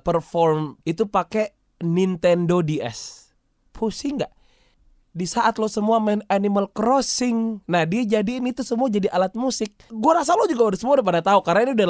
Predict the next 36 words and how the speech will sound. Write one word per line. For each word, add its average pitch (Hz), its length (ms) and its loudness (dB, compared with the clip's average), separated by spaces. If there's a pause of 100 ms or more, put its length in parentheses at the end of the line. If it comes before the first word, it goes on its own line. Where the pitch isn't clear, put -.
la-, - 80 -12
mereka 170 280 2
udah 220 80 -4
terkenal 165 360 0
banget, 147 400 0
udah 156 240 0
lama 147 160 2
banget, 139 280 0
dan 165 120 -2
mereka 185 240 -4
juga 156 240 -2
udah 143 120 -2
dapet - 160 -6 (480)
banyak 190 440 0
banget 185 240 2
penghargaan. 170 880 2
The 170 80 -4
Bottle 175 320 2
Smokers 170 800 2 (320)
beranggotakan 202 1200 2 (400)
Mas 214 280 4 (760)
Angkui 285 880 0
dan 208 160 4
juga 208 320 0
Mas 208 240 -2
Nobi. 208 560 0
Jadi 190 240 0
mereka 208 240 0
ini 240 80 0
basically, 196 480 -2
guys, 170 240 0
mereka 160 320 -4
tuh 202 160 -2
berdomisili 165 560 -2
di 185 120 -6
Bandung. 135 760 -2